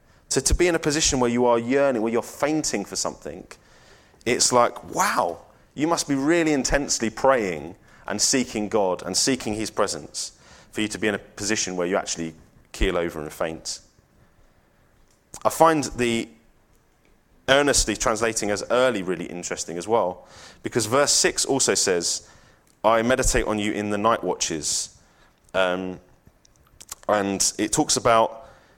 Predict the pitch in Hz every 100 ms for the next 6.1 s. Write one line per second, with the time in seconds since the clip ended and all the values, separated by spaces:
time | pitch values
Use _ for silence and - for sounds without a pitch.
0 | _ - 107 - - 131 98 107 110 101
1 | - - 147 139 127 120 107 117 127 156
2 | 160 135 127 113 113 - 120 - 110 110
3 | 104 131 92 - - _ _ _ _ -
4 | _ _ - _ - 139 143 135 - 185
5 | 123 117 - - - - - 98 92 90
6 | 107